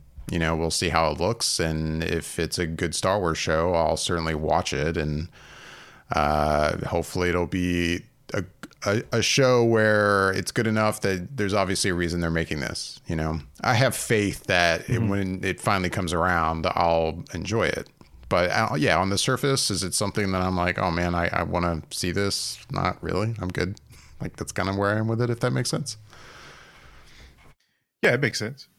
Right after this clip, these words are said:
Speaker 2: Uh, and I think that most people are probably on the same page. They haven't heard of it. They have no, uh, information about it. They
Speaker 1: Right.
Speaker 2: don't know who's in it, so why really get too excited about it?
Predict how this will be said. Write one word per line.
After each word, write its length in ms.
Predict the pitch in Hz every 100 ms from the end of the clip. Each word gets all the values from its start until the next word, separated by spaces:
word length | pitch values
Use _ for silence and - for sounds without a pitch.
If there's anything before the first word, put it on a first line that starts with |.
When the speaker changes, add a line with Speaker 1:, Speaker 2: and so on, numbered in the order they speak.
| _
Speaker 2:
Uh, 260 | 135 127 123 -
and 140 | 131
I 100 | 131
think 260 | 131 135 120
that 120 | 117
most 280 | 107 113 -
people 460 | 117 113 110 107 104
are 80 | 113
probably 280 | - 117 113
on 100 | 110
the 80 | 107
same 220 | 120 107
page. 360 | 123 117 95
They 100 | 87
haven't 220 | 95 104 90
heard 200 | 104 98
of 160 | 104
it. 160 | 107 -
They 120 | 104
have 200 | 95 101
no, 460 | 104 104 101 98 101
uh, 480 | 98 95 95 92 90 _ -
information 580 | 117 107 107 117 - 117
about 280 | 107 110
it. 200 | 120 123
They 80 | -
Speaker 1:
Right. 60 | 80
Speaker 2:
don't 120 | 101
know 120 | 98
who's 200 | 92 92
in 140 | 104 110
it, 180 | 113
so 500 | - 107 98 95 92 95
why 260 | 98 95
really 440 | 95 95 98 92 92
get 200 | - 92 - _ _
too 280 | - - 101
excited 480 | 101 - 110 90 92
about 300 | 87 92 90
it? 120 | 90